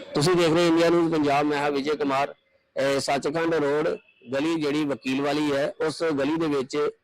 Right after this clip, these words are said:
ਬੀ-, ਇਹ ਬੀਤੀ ਦੇਰ ਰਾਤ ਨੂੰ ਇੱਕ ਘਰ ਦੇ ਉੱਪਰ ਇਸ ਕਦਰ ਹਮਲਾ ਹੋਇਆ ਹੈ ਕਿ ਗੋਲੀਆਂ ਵੀ ਚਲਾਈਆਂ ਗਈਆਂ ਔਰ ਜਿਹੜੀ ਘਰ ਦੀ ਭੰਨ ਤੋੜ ਕੀਤੀ ਗਈ, ਮੋਟਰਸਾਈਕਲ ਤੋੜੇ ਗਏ ਨੇ। ਉਸ ਦੇ ਨਾਲ ਨਾਲ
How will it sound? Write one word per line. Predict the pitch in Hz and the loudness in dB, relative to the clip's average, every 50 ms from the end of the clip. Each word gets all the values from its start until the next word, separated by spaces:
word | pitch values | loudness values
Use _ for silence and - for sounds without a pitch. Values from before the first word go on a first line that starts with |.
| _ _ _ | _ _ _
ਬੀ-, | - 147 139 135 - _ - 147 | -10 -8 -8 -8 -8 _ -4 -4
ਇਹ | 139 131 | -2 -2
ਬੀਤੀ | 131 139 247 - 320 156 | -2 -4 -4 -4 -4 -2
ਦੇਰ | 135 143 147 151 | -2 -2 -2 -2
ਰਾਤ | 143 139 131 127 131 - - | 0 0 -2 -2 -2 -4 -4
ਨੂੰ | 139 139 143 - - _ _ _ _ - | -4 -4 -4 -4 -6 _ _ _ _ -6
ਇੱਕ | - 175 170 - | -6 -4 -4 -4
ਘਰ | 196 190 185 160 131 | -4 -2 -2 -2 -2
ਦੇ | 123 151 | -2 -2
ਉੱਪਰ | 156 143 127 - - 143 143 147 156 165 - _ _ _ _ _ - | -2 -2 -4 -4 -4 -2 0 0 0 -2 -4 _ _ _ _ _ -6
ਇਸ | 160 165 165 | -4 -4 -2
ਕਦਰ | 185 165 151 143 170 190 | -2 -2 0 0 0 0
ਹਮਲਾ | 185 175 147 139 139 | 0 0 0 0 0
ਹੋਇਆ | 156 156 143 135 135 135 | 0 0 0 0 0 0
ਹੈ | 139 139 | -2 -2
ਕਿ | 139 170 | -2 -4
ਗੋਲੀਆਂ | 165 143 127 131 127 127 135 151 170 180 | -4 -2 -2 -2 0 0 0 0 0 0
ਵੀ | 185 175 | -2 -2
ਚਲਾਈਆਂ | 165 147 135 131 131 131 139 139 | -4 -4 -4 -4 -2 -2 -2 -4
ਗਈਆਂ | 131 135 135 139 143 139 - - _ _ _ _ - | -2 -2 -2 -2 -2 -4 -6 -10 _ _ _ _ -6
ਔਰ | - 135 147 156 156 156 147 - _ _ _ - | -4 -2 0 0 0 -2 -2 -4 _ _ _ -6
ਜਿਹੜੀ | 147 160 175 | -4 -2 -2
ਘਰ | 160 - - 160 135 117 | -4 -4 -4 -4 -4 -2
ਦੀ | 113 131 156 | -2 -4 -4
ਭੰਨ | 165 - 143 139 131 127 131 | -4 -2 -4 -4 -4 -4 -2
ਤੋੜ | 143 143 135 131 | -2 -2 -2 -2
ਕੀਤੀ | 131 139 131 - 143 139 143 | -4 -6 -6 -4 -4 -2 -2
ਗਈ, | 147 | -2
ਮੋਟਰਸਾਈਕਲ | 143 131 123 131 143 131 - 190 156 165 156 143 151 151 | -2 0 0 -2 -2 -2 -2 -4 -2 -2 -2 -2 -2 -2
ਤੋੜੇ | 139 143 131 131 135 131 | -2 -2 -2 0 0 -2
ਗਏ | 135 143 143 147 | 0 0 0 0
ਨੇ। | 160 165 | -2 -2
ਉਸ | 143 143 139 120 | -2 -2 -2 -2
ਦੇ | 139 165 165 | -2 -2 -2
ਨਾਲ | 147 127 120 123 123 | -2 -2 -2 -2 -2
ਨਾਲ | 127 139 147 175 | -2 -2 -2 -4